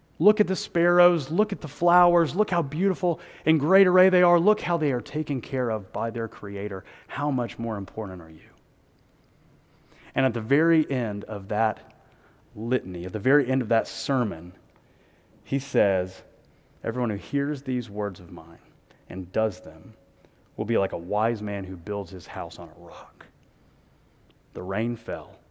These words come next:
the floods came, the winds blew and beat on the house, but it did not fall, because it had been founded on the rock. Everyone who hears these words of mine and does not do them will be like a foolish man who built his house on the sand.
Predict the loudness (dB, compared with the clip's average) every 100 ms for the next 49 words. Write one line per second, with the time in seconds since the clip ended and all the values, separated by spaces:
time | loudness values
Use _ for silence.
0 | _ _ -14 -14 -4 2 2 0 -8 -8
1 | -8 -14 -18 -20 _ -4 -2 2 4 4
2 | 2 2 4 4 2 4 4 4 2 0
3 | -2 -2 -2 0 0 -2 -2 -2 -4 -10
4 | -12 -16 _ _ _ -20 -8 -2 2 4
5 | 4 4 2 0 4 4 4 4 2 0
6 | -2 -4 -8 -20 -20 -20 6 10 12 12
7 | 10 8 8 6 4 4 4 4 6 6
8 | 6 4 2 4 8 10 8 6 8 8
9 | 8 2 -10 -20 -20 _ _ _ _ _
10 | _ _ _ -4 2 4 4 0 0 4
11 | 4 4 0 0 0 -2 -2 -2 -2 -6
12 | -6 -6 -8 -14 -14 -18 -20 -20